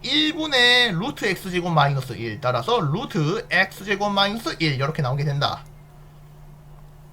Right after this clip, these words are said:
자, 그 다음에는 코사인 Y가 X분의 일로 될 것이고, 탄젠트 Y가 분모에 있기 때문에 루트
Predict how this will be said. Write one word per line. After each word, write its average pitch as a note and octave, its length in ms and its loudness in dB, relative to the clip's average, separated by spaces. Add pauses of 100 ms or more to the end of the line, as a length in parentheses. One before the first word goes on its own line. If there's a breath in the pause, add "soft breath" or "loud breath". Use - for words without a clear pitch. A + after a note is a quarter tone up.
(140)
자, G3+ 180 6
그 E3 140 -2
다음에는 D#3+ 480 4
코사인 B3+ 760 2
Y가 D#3+ 520 4
X분의 C#4 760 -4
일로 B3 340 -6
될 G3 160 -2
것이고, A#2 400 -4
탄젠트 D4+ 720 -4
Y가 E3+ 1040 4
분모에 A3 560 -4
있기 G3+ 240 -8
때문에 G#3 340 -2
루트 E3+ 680 -2